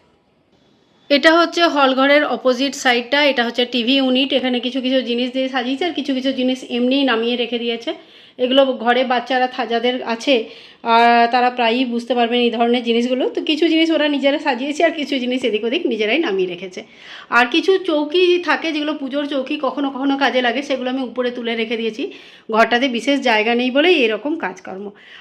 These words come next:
আর এরপরে এখানটা হচ্ছে হাজব্যান্ডের অফিস এরিয়া, মানে ও যখন বাড়ি থেকে কিছু কাজ করে অথবা আমি ভিডিও এডিটিং করি, তখন এই জায়গাটাতে আমরাই বসি, এই জায়গাটাতে বসে কাজ করি। আর এরপরে একটা ছোট্ট আলমারি রয়েছে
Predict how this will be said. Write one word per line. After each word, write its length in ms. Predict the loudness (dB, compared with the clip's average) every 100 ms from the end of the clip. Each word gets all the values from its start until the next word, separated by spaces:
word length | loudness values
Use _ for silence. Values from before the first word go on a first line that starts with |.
| -2
আর 140 | 0 2
এরপরে 600 | 4 4 4 2 2 2 0
এখানটা 500 | -2 -6 -2 -2 0
হচ্ছে 360 | -2 0 0
হাজব্যান্ডের 760 | 0 0 -2 -2 0 4 2 2
অফিস 360 | -2 -4 0
এরিয়া, 320 | 0 2 0
মানে 200 | 0 0
ও 120 | 0 -2
যখন 220 | -2 -2
বাড়ি 200 | -2 -2
থেকে 220 | -4 -6
কিছু 200 | -8 -8
কাজ 300 | -2 -2 -2
করে 360 | -2 0 -2 -6 -20 -16 -2
অথবা 300 | 4 6 6
আমি 220 | 4 2
ভিডিও 260 | 0 0 0
এডিটিং 400 | 0 -2 -4 -4
করি, 280 | -4 -6 -4
তখন 260 | -2 2 2
এই 160 | 2
জায়গাটাতে 480 | 2 2 2 -2 -4
আমরাই 300 | -4 -2 -4
বসি, 280 | -4 -8 -8
এই 140 | -4
জায়গাটাতে 380 | -2 -2 -2 -6
বসে 240 | -8 -8
কাজ 260 | -8 -10 -14
করি। 160 | -18 -20 _ -20 -20 -12
আর 140 | 0 4
এরপরে 320 | 4 4 2
একটা 180 | 0 -2
ছোট্ট 320 | -4 -4 0
আলমারি 400 | 0 0 0 0
রয়েছে 320 | 2 2 0